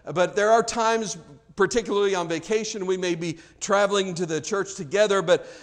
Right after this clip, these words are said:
but, uh, I can tell you this, I found, generally speaking, that we do better as a family in church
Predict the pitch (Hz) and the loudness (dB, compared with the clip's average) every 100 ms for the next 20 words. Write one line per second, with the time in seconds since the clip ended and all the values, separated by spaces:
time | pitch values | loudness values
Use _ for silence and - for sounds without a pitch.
0 | - 170 175 180 185 185 240 269 247 233 | 0 2 2 0 2 4 4 2 4 4
1 | 220 214 240 254 277 269 247 170 220 262 | 4 4 6 6 6 4 4 0 0 2
2 | 285 285 220 - 233 208 175 165 175 165 | 2 2 -2 -4 -4 -2 -4 0 -2 -2
3 | - - - 151 226 214 220 214 156 208 | -10 -20 -10 -4 -2 -2 -4 -4 0 4
4 | 247 254 247 190 196 - 247 240 226 208 | 6 6 6 4 -2 0 -2 0 2 2
5 | 202 180 - 277 240 170 | 2 0 -2 2 2 2